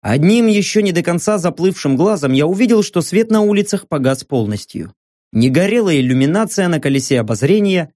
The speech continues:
в окнах домов не горел свет, и даже дорога, которая была буквально в паре десятков метров, молчала. Сначала я подумал, что оглох,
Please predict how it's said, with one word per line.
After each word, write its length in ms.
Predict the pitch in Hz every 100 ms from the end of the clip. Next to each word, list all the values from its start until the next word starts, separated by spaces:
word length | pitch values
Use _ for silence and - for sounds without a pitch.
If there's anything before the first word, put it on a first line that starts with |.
| _ _ -
в 80 | 135
окнах 300 | 190 185 131
домов 360 | 165 208 240
не 100 | 151
горел 280 | 127 123 120
свет, 400 | 113 170 226 220 _ _ _ -
и 60 | 185
даже 240 | 240 208
дорога, 500 | 208 240 165 123 110
которая 400 | 110 117 123 117
была 200 | 107 117
буквально 520 | 110 120 156 226 196
в 80 | 170
паре 220 | - 151
десятков 580 | 131 120 139 120 - 107
метров, 480 | 135 202 202 175 - _ _ _ -
молчала. 640 | 117 120 - 107 90 95 _ _ _ _ _ _ _
Сначала 420 | - 117 117 151 170
я 140 | 170
подумал, 400 | 175 175 190 165
что 240 | - 147
оглох, 540 | 135 131 214 208 98